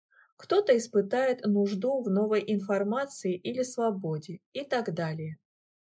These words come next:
Если мы проанкетируем таким образом тысячу человек, то их потребности выстроятся в форме пирамиды.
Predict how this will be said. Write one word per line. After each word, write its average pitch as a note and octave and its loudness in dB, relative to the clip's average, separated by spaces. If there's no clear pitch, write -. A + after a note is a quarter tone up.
Если G#3 2
мы G3+ 2
проанкетируем G3+ 2
таким F#3+ 0
образом F#3+ 2
тысячу G3 -2
человек, A#3+ 0
то D4+ -2
их G4+ 8
потребности B3+ 2
выстроятся A3+ 2
в G#3 -8
форме G#3+ 2
пирамиды. G#3+ 2